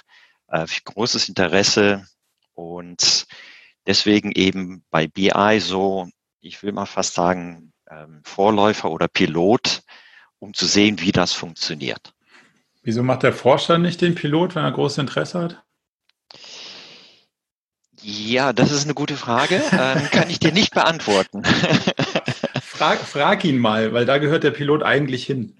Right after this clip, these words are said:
Speaker 2: Also, wenn, die Piloten sitzen ja in der Regel vorne.
Speaker 1: Mhm.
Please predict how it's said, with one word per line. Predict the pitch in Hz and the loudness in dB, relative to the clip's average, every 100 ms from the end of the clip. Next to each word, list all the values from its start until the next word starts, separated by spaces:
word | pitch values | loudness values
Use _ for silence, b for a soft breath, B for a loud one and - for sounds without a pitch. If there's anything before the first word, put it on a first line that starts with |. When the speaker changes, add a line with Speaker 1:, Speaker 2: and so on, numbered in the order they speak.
| _ | _
Speaker 2:
Also, | - 117 117 - - | -4 0 0 -4 -8
wenn, | 98 - - 127 123 - | -8 -8 -4 -2 -4 -8
die | 113 127 | -10 -8
Piloten | 123 131 - 143 | 0 2 2 2
sitzen | 156 151 | -2 0
ja | 147 | 0
in | 139 | 2
der | 135 | 0
Regel | 135 139 127 | 0 0 -2
vorne. | - 131 139 151 110 - _ _ _ _ _ - | 0 2 4 4 0 -6 _ _ _ _ _ -4
Speaker 1:
Mhm. | 131 135 139 139 151 226 | 0 0 2 2 0 -2